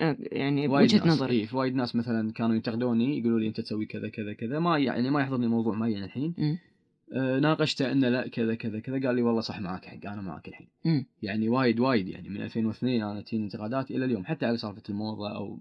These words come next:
Speaker 2: في مواضيع سياسية. هي بالنهاية سواء بالرسم أو بالكلام، هي شلون الواحد يعرف يخلي الناس يا تقتنع يا على الأقل ترضى يعني، ما تكون زعلانة.
Speaker 1: حلو. آه،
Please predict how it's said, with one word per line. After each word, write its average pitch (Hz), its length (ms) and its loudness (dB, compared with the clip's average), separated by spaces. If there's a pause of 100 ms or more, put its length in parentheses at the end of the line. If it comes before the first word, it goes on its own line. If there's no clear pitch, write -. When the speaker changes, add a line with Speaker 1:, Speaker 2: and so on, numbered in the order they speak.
Speaker 2:
في 107 60 -8
مواضيع 101 280 -6
سياسية. 117 560 -6 (760)
هي 151 320 4
بالنهاية 160 600 2 (160)
سواء 139 400 4
بالرسم 139 360 2
أو 135 120 0
بالكلام، 151 520 0
هي 131 320 -2
شلون 156 360 0
الواحد 127 380 -2
يعرف 120 260 -2
يخلي 120 320 -4
الناس 120 400 0 (520)
يا 156 140 4
تقتنع 175 360 2
يا 156 120 6
على 151 80 2
الأقل 170 260 2
ترضى 127 320 0
يعني، - 240 -10 (180)
ما 139 100 2
تكون 120 200 2
زعلانة. 87 360 -6 (340)
Speaker 1:
حلو. - 280 -4 (600)
آه، 147 580 0